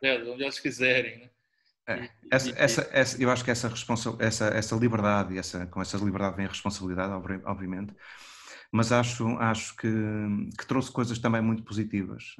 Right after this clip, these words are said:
Speaker 2: eh, e tu percebes que tens, eh, percebes que tens, eh, percebemos que trabalha-, que trabalhas com gente que é muito confiável,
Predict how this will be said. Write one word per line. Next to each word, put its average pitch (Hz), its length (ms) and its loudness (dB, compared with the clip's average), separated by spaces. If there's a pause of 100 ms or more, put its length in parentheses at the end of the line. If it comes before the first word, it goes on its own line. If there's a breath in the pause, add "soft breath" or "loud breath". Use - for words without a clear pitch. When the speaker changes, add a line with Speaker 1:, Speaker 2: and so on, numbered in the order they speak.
Speaker 2:
eh, 101 200 -8 (140)
e 101 40 0
tu 104 160 -8
percebes 123 440 0
que - 140 -14
tens, 107 340 0 (420 loud breath)
eh, 107 100 0
percebes - 420 -2
que - 80 -20
tens, 85 340 -4
eh, 78 280 -10
percebemos 110 380 0
que - 100 -10
trabalha-, 107 400 2
que - 100 -12
trabalhas 104 300 0
com 107 120 -2
gente 104 220 0
que 104 100 -4
é - 20 2
muito 123 320 4
confiável, 98 720 -2